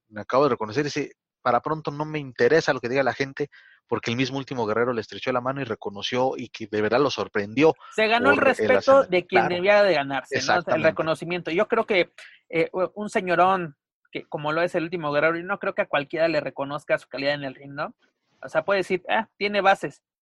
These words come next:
Speaker 2: pero que él públicamente lo reconozca, creo que no se da todos los días. Mi estimado,
Speaker 1: Sí.
Speaker 2: para mí este evento fue entretenido, con lucha extrema, lucha clásica,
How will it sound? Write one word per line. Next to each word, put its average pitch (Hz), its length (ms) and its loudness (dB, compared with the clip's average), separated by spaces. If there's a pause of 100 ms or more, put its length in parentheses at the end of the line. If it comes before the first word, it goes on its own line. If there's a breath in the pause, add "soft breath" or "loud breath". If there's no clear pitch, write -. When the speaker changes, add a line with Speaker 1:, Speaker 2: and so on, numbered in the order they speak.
(120)
Speaker 2:
pero 135 220 2
que 165 160 2
él 202 180 -2 (260)
públicamente 180 720 -2
lo 147 120 -4
reconozca, 156 640 -6 (400)
creo 156 220 -2
que 143 100 -6
no 151 100 -6
se 147 140 -4
da 143 400 0 (800)
todos 165 240 6
los 131 160 0
días. 127 380 -8 (1600)
Mi 185 100 -2
estimado, 247 380 4
Speaker 1:
Sí. 113 160 2 (400)
Speaker 2:
para 226 220 4
mí 277 180 -2
este 277 240 2
evento 214 720 -2
fue 185 380 -4 (120)
entretenido, 170 920 -2 (380)
con 160 160 2
lucha 151 200 -6
extrema, 175 560 0
lucha 156 300 -8
clásica, 165 760 0